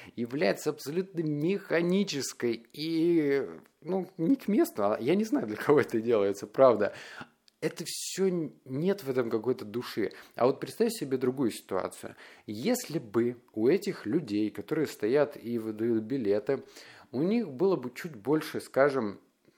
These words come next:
не знаю, ловкости рук, а, вседозволенности, а, меньше контроля,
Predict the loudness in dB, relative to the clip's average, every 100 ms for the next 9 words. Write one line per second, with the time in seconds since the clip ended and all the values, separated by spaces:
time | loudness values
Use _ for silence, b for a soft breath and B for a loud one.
0 | _ -8 -6 -2 2 0 -2 -12 -4 -2
1 | 2 0 0 -2 0 0 -2 -4 -2 -2
2 | 0 2 4 2 -4 -6 -8 -8 -8 B
3 | B -6 -2 0 -2 -2 0 0 -2 -2
4 | -2 4 6 6